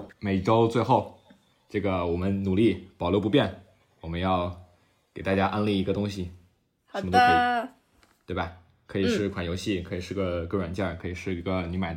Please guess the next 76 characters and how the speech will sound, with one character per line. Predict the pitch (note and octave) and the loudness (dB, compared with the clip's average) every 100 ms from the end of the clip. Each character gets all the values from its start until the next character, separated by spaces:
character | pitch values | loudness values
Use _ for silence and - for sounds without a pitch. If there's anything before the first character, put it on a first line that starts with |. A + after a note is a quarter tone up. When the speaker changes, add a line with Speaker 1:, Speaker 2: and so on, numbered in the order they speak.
| - | -6
Speaker 1:
买 | F#2 | -4
到 | F2+ F#2+ | -2 -2
给 | F2+ F#2 | -2 -6
你 | |
很 | F2+ F2 | -6 -8
多 | F#2 | -8
幸 | F#2+ | -6
福 | G2 | -6
感 | F#2+ | -8
的 | F2+ | -10
东 | F#2 F2+ | -10 -10
西， | E2+ F2 _ _ _ _ | -12 -16 _ _ _ _
可 | - F2 | -8 -4
以 | - | -2
是 | F#2 F2 E2+ E2 E2+ | -2 -2 -4 -6 -10
什 | - | -6
么 | F#2 | -4
都 | F#2 | -4
可 | - | -6
以。 | - | -10
Speaker 2:
好。 | - _ _ _ _ _ | -16 _ _ _ _ _
Speaker 1:
像 | G2 F#2 | -4 0
今， | A#2+ A#2 | 0 0
今 | C#3+ | 2
天 | C#3 C3 | 4 2
呢， | A#2+ A2+ | 2 -2
今 | G#2+ A2+ | -2 0
天， | A2+ | 0
今 | A#2+ | 0
天 | A#2 A#2 A2+ A#2 A2+ - _ _ _ | 0 2 0 -2 -6 -16 _ _ _
这 | - G2 | -4 -2
个 | F2+ F2 F#2 F#2 | 0 -2 -4 -2
众 | - B2 | 2 4
望 | A2+ | 4
所 | G2+ | 4
归， | G#2+ A2+ | 4 4
我 | G2+ G2+ | 4 2
给 | G2 | 2
大 | F#2+ | 2
家 | G2 | 0
安 | G2+ | 0
利 | G#2 | 0
一 | |
个 | F#2+ | 0
东 | G2 G2+ | 0 -4
西， | F#2 F2+ - | -6 -8 -12
Speaker 2:
<laughs> | _ | _
Speaker 1:
但 | G#3+ A3+ A#3 | -4 0 4
它 | G#3+ | 4
并 | F3+ A#2+ | 4 2
不 | G2 | 2
是 | G#2+ | 2
个 | F#2+ | 2
东-， | G#2 | 0
是 | G#2 A2+ | 0 0
个， | G2+ | 2
是 | A#2+ | 4
个， | G2+ F#2+ | 4 4
是 | A2+ | 2
个 | G2+ | 2
东-， | G#2 A2 | 0 0
是 | A2 | 0
个 | |
东 | G2+ G#2+ | 0 -2
西， | G#2+ F#2 F#2+ _ _ _ _ _ | -4 -10 -14 _ _ _ _ _
它 | A2 | -8
是 | A#2 | -2
一 | A2+ | 2
个 | G#2+ G#2 G#2 G#2 - _ _ _ | 4 2 0 -4 -10 _ _ _
解 | A2 F2 | -2 0
决 | A#2+ | 0
方 | F3 | -2
案， | A#3 F#3+ F#3 _ _ _ _ _ _ - | -4 -6 -8 _ _ _ _ _ _ -6
kind | - - | -2 0
of。 | |
Speaker 2:
嗯。 | F#2 | -2